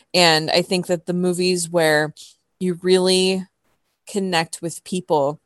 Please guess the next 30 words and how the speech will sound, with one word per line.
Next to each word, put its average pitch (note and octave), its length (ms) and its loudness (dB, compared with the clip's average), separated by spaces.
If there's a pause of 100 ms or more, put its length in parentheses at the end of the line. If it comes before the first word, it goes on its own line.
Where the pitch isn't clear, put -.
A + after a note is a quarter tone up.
(880)
on E3+ 140 -2
a E3 60 -2
deeper E3 340 -2
level, D#3 420 0
and E3 120 -4
it's D#3+ 200 -4
not E3+ 340 -2
just F3 360 4
about D#3+ 480 4 (300)
the E3+ 80 -8
scares, D#3+ 640 4
it's D#3+ 160 -6
about D#3+ 240 0
something D#3+ 420 -8
more, E3 540 2 (400)
I F#3+ 60 0
think G3 140 2
those F#3+ 200 2
are G3 60 2
the F#3 120 -4
movies E3+ 320 0
that E3+ 160 -2
get B2+ 260 0 (260)
called E3+ 460 0
elevated G3+ 720 0
when F3+ 220 -4
really F#3 240 -4
they're D3+ 280 -4
just - 400 -12
good. C#3 340 -8